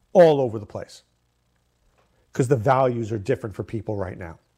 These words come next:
So Melvin Gordon was the last pick in round one. Beckham was the first pick in round two, so that team was Gordon Beckham.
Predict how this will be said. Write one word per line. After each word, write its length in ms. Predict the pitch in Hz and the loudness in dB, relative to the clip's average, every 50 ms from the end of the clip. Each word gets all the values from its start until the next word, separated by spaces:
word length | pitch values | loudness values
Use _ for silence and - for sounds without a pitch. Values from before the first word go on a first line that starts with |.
| _ _ _ _ _ _ _ _ _ _ _ _ _ _ - - - _ | _ _ _ _ _ _ _ _ _ _ _ _ _ _ -20 -20 -20 _
So 200 | - - 156 131 | 2 2 2 2
Melvin 520 | 127 127 147 160 196 208 208 220 190 165 | 4 0 0 0 0 0 -2 -4 -8 -6
Gordon 340 | 120 135 147 143 135 123 131 | -4 -2 0 0 0 -2 -4
was 140 | 123 117 101 | -6 -4 -2
the 80 | 131 | -2
last 420 | 120 123 127 120 123 117 - - - | -2 0 -2 -2 -2 -6 -10 -12 -8
pick 160 | - 120 - | -8 -8 -6
in 100 | 127 110 | -8 -6
round 360 | 110 117 113 110 107 101 92 | -4 -4 -4 -4 -6 -8 -10
one. 240 | 101 95 85 78 - _ _ _ _ _ _ _ _ _ _ _ _ _ _ _ _ _ _ _ _ _ _ 202 | -10 -12 -12 -14 -16 _ _ _ _ _ _ _ _ _ _ _ _ _ _ _ _ _ _ _ _ _ _ -10
Beckham 540 | 135 113 98 175 190 214 208 - 226 208 180 | -8 2 4 4 4 4 2 -2 -4 -2 0
was 200 | 165 151 135 107 | 0 0 0 0
the 100 | 147 131 | -4 -6
first 400 | - - 143 139 143 - - _ | -4 -2 -4 -4 -4 -6 -12 _
pick 200 | - - 147 131 | -4 -4 -2 -2
in 100 | 131 123 | -2 -2
round 320 | 123 127 120 120 117 101 | -2 -2 -2 -4 -6 -10
two, 260 | - - - 139 117 104 | -14 -6 -4 -4 -4 -4
so 140 | - - | -4 -6
that 220 | 113 117 131 139 - | -4 -2 -2 -4 -4
team 200 | - - 135 120 | -6 -8 -6 -6
was 140 | 120 113 101 | -6 -8 -10
Gordon 520 | 98 98 123 127 123 120 113 117 113 104 | -4 0 0 0 0 0 -4 -8 -12 -8
Beckham. 380 | 92 120 107 98 - 87 76 | -6 -6 -8 -8 -10 -16 -16